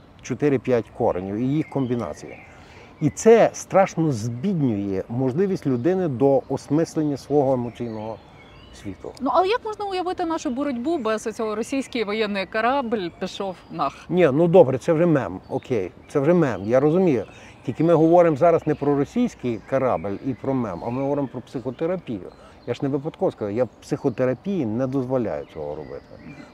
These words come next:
Speaker 1: Бо психотерапія, е, предметом психотерапії є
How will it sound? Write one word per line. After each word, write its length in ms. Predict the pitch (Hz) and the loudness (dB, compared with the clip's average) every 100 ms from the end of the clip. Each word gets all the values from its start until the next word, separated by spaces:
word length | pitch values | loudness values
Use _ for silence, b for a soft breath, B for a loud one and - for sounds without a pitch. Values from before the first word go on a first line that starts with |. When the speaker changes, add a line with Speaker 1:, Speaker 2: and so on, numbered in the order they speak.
| - | -8
Speaker 1:
Бо 80 | 123 | -4
психотерапія, 1040 | - - 127 131 131 - 214 170 107 - | -2 -2 -2 0 -2 -2 0 2 2 0
е, 140 | 110 113 | -4 -4
предметом 480 | - 120 156 160 139 | -4 -2 0 -2 -2
психотерапії 800 | 147 127 131 127 131 147 135 | -4 -2 -2 -2 0 0 2
є 160 | 135 139 | 2 0